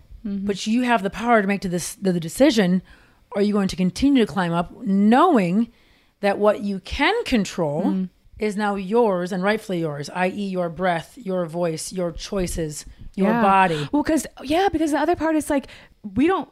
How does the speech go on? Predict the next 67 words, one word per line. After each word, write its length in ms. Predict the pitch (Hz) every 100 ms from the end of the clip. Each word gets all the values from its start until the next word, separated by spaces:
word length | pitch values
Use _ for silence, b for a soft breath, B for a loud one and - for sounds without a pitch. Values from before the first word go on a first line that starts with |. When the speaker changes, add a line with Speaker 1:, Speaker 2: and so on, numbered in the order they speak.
| _
Speaker 1:
force 360 | - 269 294 -
people 300 | - 233 214
to 80 | 170
do 240 | 170 208
it. 160 | 135 202
Speaker 2:
Right, 200 | 185 185
no. 140 | 190
Speaker 1:
So 220 | 151 277 233
some, 240 | 285 330 -
so 300 | - 294 349
many 200 | 381 349
people 300 | - 269 240
get 160 | 208 220
to 60 |
the 80 | 240
top 240 | 214 190 196
of 60 |
that 180 | 196 -
pole 180 | 175 185
and 80 | 202
they 80 | 170
don't 300 | 175 175 -
jump. 420 | 170 156 - -
Speaker 2:
Yeah, 220 | 208 196 - b b
Speaker 1:
They 100 | 202
Speaker 2:
tons. 160 | 208 180
Speaker 1:
sit 140 | 247
there 140 | 302 302
for, 140 | 339
like, 260 | 247 226 - _ _
thirty 280 | 214 208 269
minutes. 540 | 220 170 180 262 - 185
Speaker 2:
One 180 | 185
time 140 | 185 185
was 100 | 175
an 60 |
hour 200 | 175 165
and 80 | 170
a 20 | 160
half. 220 | 131 -
Speaker 1:
Oh 180 | 220 185
my 120 | 165
gosh. 480 | 170 147 127 160 -
Speaker 2:
<laughs> 60 | -
It 40 |
was 120 | -
bad. 260 | - 160 - - B B
Speaker 1:
And 180 | 262 254
then 200 | 269 285
they 100 | 302
Speaker 2:
It 80 | -
was 80 |
a 40 | 196
Speaker 1:
decide 80 | 302
Speaker 2:
long 80 | -
Speaker 1:
to 40 |
Speaker 2:
time. 120 | 165
Speaker 1:
climb 320 | 156 277 294 285
down. 460 | 311 427 330 143 240
Speaker 2:
Yeah, 200 | 415 -
and 100 | 220
that's 160 | 226
totally 260 | - 220 233
great. 380 | 269 339 226 247
Speaker 1:
But 200 | 294 294
that's 240 | 294 - -
also, 760 | 214 240 311 - - 233 196